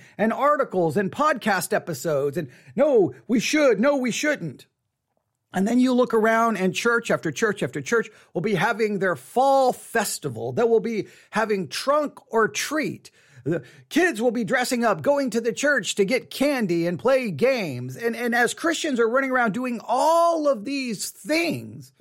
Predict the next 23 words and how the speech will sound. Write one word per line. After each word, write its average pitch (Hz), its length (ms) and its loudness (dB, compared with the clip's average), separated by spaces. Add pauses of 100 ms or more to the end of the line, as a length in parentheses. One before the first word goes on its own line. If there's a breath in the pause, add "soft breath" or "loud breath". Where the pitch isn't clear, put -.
(920)
all 277 300 4
of 226 100 -4
these 208 300 -2 (200)
actions, 120 960 -4 (920)
they 233 140 4
seem 285 360 2
completely 254 760 0
either 226 480 0
oblivious 220 1000 0
to 220 400 2
or 208 200 0
completely 208 640 -2
distracted 196 840 -2
from 180 220 0
the 160 80 0
fact 175 320 -2
that - 180 0
October 294 540 0
the 233 100 2
thirty-first 220 920 0
for 202 140 0
the 185 80 -4
Christian 147 680 -6